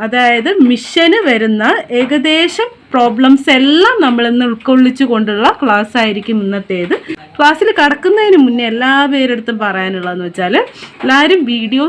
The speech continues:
സ്കിപ്പ് ചെയ്യാണ്ട് തന്നെ കാണുക. അല്ലെ, എൻ്റെ വരെ കണ്ടാലേ നിങ്ങൾക്ക് ഞാൻ പറയുന്ന ഓരോ കാര്യങ്ങളും അതിൻ്റെ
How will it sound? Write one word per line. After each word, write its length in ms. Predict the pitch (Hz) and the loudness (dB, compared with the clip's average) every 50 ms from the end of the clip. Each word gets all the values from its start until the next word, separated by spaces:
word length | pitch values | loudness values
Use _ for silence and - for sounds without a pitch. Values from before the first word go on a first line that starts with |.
| - | -4
സ്കിപ്പ് 440 | - - - 262 - - - _ - | -4 -2 -2 -2 -2 -4 -6 _ 0
ചെയ്യാണ്ട് 360 | 349 330 285 254 233 233 226 233 | 2 2 2 2 2 0 -2 -4
തന്നെ 180 | 220 220 220 214 220 220 | -4 -4 -6 -6 -4 -4
കാണുക. 320 | 202 190 190 196 190 208 311 381 - - | -2 -2 -2 -2 -2 -2 -2 -4 -4 -6
അല്ലെ, 120 | - 247 302 240 254 | -6 -4 -2 -2 0
എൻ്റെ 240 | 254 254 269 269 339 330 302 | 2 2 2 2 0 -2 -2
വരെ 160 | 277 277 269 277 | -2 -2 -2 -2
കണ്ടാലേ 500 | 240 226 226 233 233 254 233 220 220 226 247 233 | -2 -2 -2 -2 0 0 0 0 -2 -4 -4 -6
നിങ്ങൾക്ക് 260 | 226 226 233 226 320 285 277 | -6 -8 -6 -4 -2 0 0
ഞാൻ 140 | 262 262 262 262 262 | 0 0 0 0 0
പറയുന്ന 360 | 247 233 247 262 285 320 339 311 302 | -2 -2 0 0 2 2 2 2 2
ഓരോ 180 | 320 339 349 359 339 320 | 2 2 0 0 0 2
കാര്യങ്ങളും 600 | 294 277 269 277 269 254 247 226 220 240 311 392 381 269 247 | 2 2 2 0 -2 -2 -2 -2 -2 0 0 0 0 -2 -2
അതിൻ്റെ 240 | 226 254 254 269 | -2 -2 -2 -2